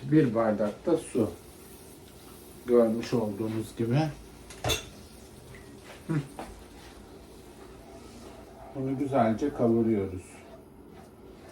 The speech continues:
Mısır unu koyduktan sonra birazcık şey yapıyorsunuz. Unun kavrulmasını bekliyorsunuz.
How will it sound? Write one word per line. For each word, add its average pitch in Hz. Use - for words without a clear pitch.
Mısır 190
unu 202
koyduktan 190
sonra 180
birazcık 185
şey -
yapıyorsunuz. 165
Unun 160
kavrulmasını 156
bekliyorsunuz. 123